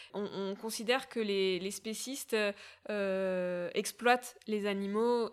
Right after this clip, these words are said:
euh, par, euh, bah, des mauvais traitements. Donc, voilà. Ensuite, aujourd'hui, donc, euh, dans le titre, vous avez, on parle de société et de culture.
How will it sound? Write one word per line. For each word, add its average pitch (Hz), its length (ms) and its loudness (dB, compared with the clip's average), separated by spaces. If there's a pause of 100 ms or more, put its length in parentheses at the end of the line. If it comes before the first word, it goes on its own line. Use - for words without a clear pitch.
euh, 190 400 -4 (200)
par, 208 380 0
euh, 185 220 -6 (320)
bah, 185 280 -4
des 196 120 -2
mauvais 214 280 2
traitements. 202 460 -10 (120)
Donc, - 180 -14
voilà. - 160 -18 (920)
Ensuite, 277 300 -2
aujourd'hui, 226 420 0
donc, 220 220 -2
euh, 190 560 0
dans 208 160 4
le 214 140 0
titre, 220 380 -6
vous 190 260 -6
avez, 196 260 2
on 185 100 -4
parle 190 200 -4
de 202 80 -6
société 226 720 -4
et 233 40 0
de 214 140 -2
culture. 247 640 -4